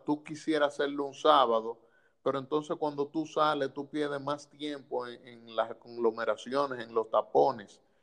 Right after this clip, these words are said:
y no puedes hacer ningún tipo de diligencia porque al mediodía también todo, todo está cerrado. O sea, nosotros ahora mismo estamos viviendo casi en prisión domiciliaria, diría yo, Luis,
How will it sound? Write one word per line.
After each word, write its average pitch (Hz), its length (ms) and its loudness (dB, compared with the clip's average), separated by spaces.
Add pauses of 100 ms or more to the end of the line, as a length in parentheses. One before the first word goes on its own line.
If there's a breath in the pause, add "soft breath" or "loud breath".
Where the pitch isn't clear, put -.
(180)
y 131 120 -4
no 147 220 0
puedes 151 220 6
hacer 151 180 -2
ningún 143 320 -6
tipo 147 260 2
de 143 60 2
diligencia 139 360 0
porque 135 220 0
al 127 80 4
mediodía 139 480 2
también 135 360 0
todo, 143 400 2 (220)
todo 147 220 6
está 143 300 2
cerrado. 113 520 2 (460 soft breath)
O - 20 -20
sea, 160 160 12
nosotros 185 500 -2
ahora 190 280 2
mismo 147 320 -8
estamos 151 360 -4
viviendo 139 440 -8
casi 131 280 -2
en 127 260 -8
prisión 123 500 -8
domiciliaria, 120 840 0
diría 139 340 -4
yo, 143 340 -4
Luis, 156 360 -14